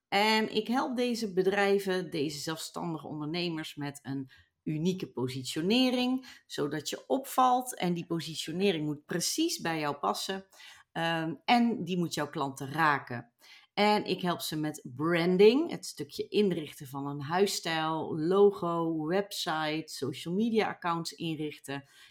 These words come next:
En als dat allemaal staat, dan help ik ze met een stuk zichtbaarheid. Dus dan maken we een marketingplan, een social media plan en gaan we werken aan zichtbaarheid. Nou, in deze podcast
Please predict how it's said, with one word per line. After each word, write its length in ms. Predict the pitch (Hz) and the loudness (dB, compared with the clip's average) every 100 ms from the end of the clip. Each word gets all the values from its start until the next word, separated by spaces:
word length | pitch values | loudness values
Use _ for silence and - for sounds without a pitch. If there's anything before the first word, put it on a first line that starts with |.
| - | -10
En 180 | 151 160 | -4 -4
als 180 | 151 | -2
dat 240 | 143 220 226 | 4 4 4
allemaal 340 | 196 202 190 | 2 4 2
staat, 540 | 180 - 170 160 160 - | 0 -2 0 0 -4 -8
dan 240 | 156 151 151 | 0 0 0
help 280 | 147 123 139 | -4 -6 -10
ik 120 | 135 | -8
ze 160 | - | -8
met 280 | 143 135 135 | -6 -6 -6
een 80 | 175 | -10
stuk 300 | - 131 131 | -8 -6 -6
zichtbaarheid. 1000 | 139 285 302 - 117 127 - - - - _ - - _ | -4 -2 -2 -2 -2 -2 -6 -10 -16 -20 _ -20 -20 _
Dus 480 | 127 180 180 175 - | -2 2 2 0 -4
dan 200 | 123 127 | -4 -4
maken 280 | 135 143 160 | -4 -6 -8
we 60 | |
een 120 | - | -4
marketingplan, 840 | 190 226 220 - 202 196 185 180 175 | 0 0 -2 -2 -2 2 0 2 -2
een 60 | |
social 420 | 160 127 127 160 | -6 -6 -6 -4
media 280 | 170 185 170 | -2 0 -2
plan 340 | 165 160 147 - | -4 -2 -2 -4
en 100 | - | -8
gaan 200 | 135 135 | -8 -8
we 100 | 127 | -6
werken 320 | 131 127 - | -6 -8 -10
aan 120 | 131 | -12
zichtbaarheid. 880 | 123 147 - 120 123 131 113 - - _ _ _ _ _ - - | -6 -4 -4 -6 -6 -8 -10 -20 -20 _ _ _ _ _ -14 -4
Nou, 200 | 180 170 | 0 2
in 180 | 175 180 | 2 6
deze 380 | 208 220 202 - | 6 6 2 -2
podcast 680 | 233 233 - 196 202 - | -4 -2 2 4 4 -4